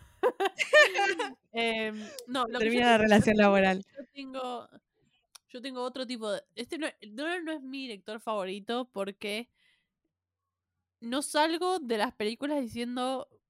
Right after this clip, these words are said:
Speaker 1: salgo diciendo, "Guau, qué peliculón", pero siempre hay una parte que no entendí. Y a mí eso es lo que no me termina de cerrar de Nolan y sus películas. Por eso he ido a Oppenheimer un poco más
Speaker 2: Sí.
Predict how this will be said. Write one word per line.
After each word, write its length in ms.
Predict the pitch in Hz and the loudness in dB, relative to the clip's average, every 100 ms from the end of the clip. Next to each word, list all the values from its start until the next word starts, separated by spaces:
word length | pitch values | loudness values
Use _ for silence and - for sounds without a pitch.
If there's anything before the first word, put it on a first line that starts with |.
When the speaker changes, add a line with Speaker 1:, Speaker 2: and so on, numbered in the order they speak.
| _ - - | _ -20 -18
Speaker 1:
salgo 320 | - - 370 415 | -4 2 4 2
diciendo, 300 | 349 330 330 | 0 -2 0
"Guau, 200 | 311 311 | 0 -2
qué 100 | 339 | -6
peliculón", 540 | - 277 226 233 302 339 | -8 -8 -6 -6 -8 -10
pero 180 | 262 226 | -10 -10
siempre 240 | 285 269 | -10 -10
hay 40 | 294 | -8
una 140 | 262 | -8
parte 220 | 262 262 | -8 -8
que 100 | 254 | -8
no 80 | 233 | -10
entendí. 520 | 233 220 208 202 180 - _ _ - | -10 -10 -10 -10 -12 -14 _ _ -10
Y 160 | 214 | -6
a 80 | 226 | -4
mí 140 | 254 | -4
eso 160 | 349 370 | -6 -4
es 60 | 320 | -4
lo 100 | 254 | -6
que 80 | |
no 100 | 247 | -8
me 80 | 262 | -10
termina 360 | 247 233 247 247 | -10 -10 -8 -8
de 80 | 233 | -6
cerrar 420 | 226 196 220 220 | -4 -2 -2 -2
de 140 | 208 | -4
Nolan 420 | 202 202 208 208 | 0 0 0 -2
y 60 | 214 | -6
sus 140 | - - | -12 -10
películas. 580 | 190 190 - - - _ | -10 -10 -14 -20 -20 _
Por 100 | 302 | -8
eso 100 | 339 | -4
he 60 | 320 | -2
ido 140 | 330 | -2
a 20 | |
Oppenheimer 640 | 320 240 240 254 269 285 269 | -4 -8 -6 -4 -2 -2 -4
un 100 | 233 | -6
poco 200 | 247 226 | -6 -6
más 500 | 220 240 - - _ _ _ _ _ _ _ _ _ _ | -4 -6 -10 -20 _ _ _ _ _ _ _ _ _ _
Speaker 2:
Sí. 360 | 202 185 175 | -8 -6 -6